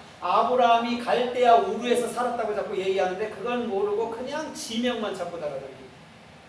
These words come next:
하나님은 지명을 얘기한 일이 없어요. 영을 얘기했지.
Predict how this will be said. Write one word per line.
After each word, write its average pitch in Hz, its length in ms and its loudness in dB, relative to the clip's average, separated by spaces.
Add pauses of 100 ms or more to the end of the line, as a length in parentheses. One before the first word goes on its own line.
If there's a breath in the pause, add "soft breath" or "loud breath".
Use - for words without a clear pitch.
(240)
하나님은 247 640 0
지명을 240 720 0
얘기한 208 440 4
일이 190 180 -2
없어요. 170 580 0
영을 202 420 2
얘기했지. 151 360 -4